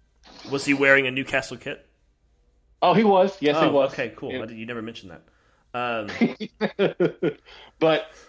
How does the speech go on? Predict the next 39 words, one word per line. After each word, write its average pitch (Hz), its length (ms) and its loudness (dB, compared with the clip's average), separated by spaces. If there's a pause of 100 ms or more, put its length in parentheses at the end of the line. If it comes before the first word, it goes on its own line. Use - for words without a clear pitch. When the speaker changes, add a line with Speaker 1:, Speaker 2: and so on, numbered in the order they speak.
(260)
Speaker 2:
enough 170 260 2
about 175 340 0
that. 120 280 -2
Let's 175 200 0
get 208 200 -2
to 175 60 -10
the 160 100 -4
final 147 340 -4
day, 131 460 -6 (180)
Speaker 1:
<laughs> - 220 -18
Speaker 2:
'cause 127 120 -2
we'll, 165 260 -2
we'll, 190 220 0
Speaker 1:
It 139 60 -8
was - 240 -16
Speaker 2:
we'll 196 240 4
ramble 165 380 2
on 135 360 2
Speaker 1:
We 139 80 -6
Speaker 2:
if 127 120 0
we 147 80 2
Speaker 1:
will. 143 140 2
Speaker 2:
don't 139 100 -8
stay 139 240 -6
Speaker 1:
We 127 60 -10
Speaker 2:
focused. 120 140 -6
Speaker 1:
will. 110 200 -4 (380)
It's 139 180 -10
that 139 260 -2
time. 120 320 -8
I'm 131 220 -6
so 123 220 -10
loopy. 107 440 -12
I've 101 100 -12
had 95 140 -10
such - 240 -14
a 95 40 -14
long 90 260 -10
week 92 260 -14